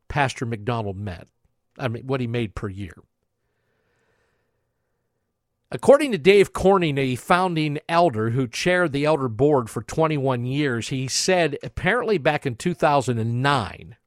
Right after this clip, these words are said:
that's a long time now, McDonald back then was making a combined five hundred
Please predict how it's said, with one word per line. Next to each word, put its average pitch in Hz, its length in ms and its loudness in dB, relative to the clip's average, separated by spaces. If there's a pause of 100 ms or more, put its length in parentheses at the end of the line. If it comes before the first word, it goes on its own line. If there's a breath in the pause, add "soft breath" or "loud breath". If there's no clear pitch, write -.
(300)
that's 120 180 -12
a 196 40 -6
long 226 240 -6
time 220 280 -8
now, - 280 -14 (880)
McDonald 175 680 4
back 214 240 4
then 185 260 4
was 147 220 0
making 156 400 0
a 139 80 0
combined 120 960 0 (960)
five 196 580 4
hundred 196 540 0